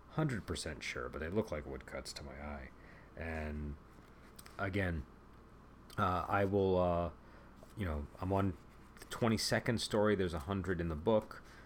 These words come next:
Um, they do kinda start to get a little bit longer as the book goes, so, um, I don't know if that's gonna cause me to, uh, space out some of the entries more. Probably not, because they're still fairly short. But, uh, you know, I think if I can do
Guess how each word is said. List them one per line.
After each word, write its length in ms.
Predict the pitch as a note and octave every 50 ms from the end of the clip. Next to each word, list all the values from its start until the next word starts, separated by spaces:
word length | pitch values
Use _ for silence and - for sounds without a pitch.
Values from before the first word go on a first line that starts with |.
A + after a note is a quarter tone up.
| - - -
Um, 680 | - F2 F2 F2 E2+ E2+ E2 E2 D#2+ D#2+ D#2 D#2 D2+ D2+ - -
they 80 | - G#2
do 140 | G#2 C#3+ C3+ - - -
kinda 240 | - A2+ G#2+ G2
start 220 | - - - F#2 -
to 60 | -
get 120 | - F2+
a 40 | E2+
little 140 | F2 F2+ F2+
bit 140 | E2 - -
longer 400 | E2 F2 F2 F2+ F#2+ F2 F2 E2+
as 80 | E2
the 80 | - -
book 260 | D2+ - A2 G#2+ - -
goes, 360 | A2+ G#2+ A2 G#2+ G#2 G2 -
so, 420 | - G#2+ F#2+ E2 E2 E2 D#2 D2+ - - - - - - - - -
um, 480 | D#2+ D#2+ D#2+ D#2 D2+ D2+ D2+ C#2+ D2 -
I 100 | - G#2+
don't 100 | G#2 F#2+
know 80 | G2+ F#2+
if 60 | F2
that's 180 | G2 F2+ -
gonna 160 | - G#2 F2 D#2+
cause 380 | - - G2 F2 F2 E2+ -
me 120 | F2+ F2 E2+
to, 200 | E2 D2+ D2 - - - - - - - - - - -
uh, 440 | C2+ D2 D2 C#2+ C#2 C2+ C2 B1 - -
space 480 | - - - - - F2+ E2+ - - F#2+
out 160 | F2 F2+ -
some 180 | - - F#2 E2+
of 40 | E2+
the 80 | F2
entries 320 | F2+ F2+ - - F#2+ E2+ -
more. 220 | G#2 G2 F#2+ F2+
Probably 480 | - - D#3+ D#3+ E3+ E3+ C3+ A2+ G2+ F2
not, 300 | E2 D#2+ D#2+ E2+ - - - - - -
because 240 | - - - F2 D#2
they're 100 | F2 F2
still 240 | - - A2 G2+ E2+
fairly 380 | - - E2 D2+ D#2 C#2+ C#2+
short. 360 | - - - D#2+ D2+ D2+ D2+ - - - - - - - - - - E2+
But, 260 | E2+ F#2 F2 F2 E2+
uh, 480 | E2 E2 D#2+ D#2 D#2 D#2 D#2 D2+ C#2 B1 A1+ - G1+ G1+ - - - - - -
you 80 | - F#2+
know, 120 | D#2+ D2+
I 80 | D2+ D#2
think 180 | - C#3+ A#2+
if 140 | A#2 - G#2+
I 80 | G2+ G2
can 140 | G2+ F#2+
do 100 | F2 F2+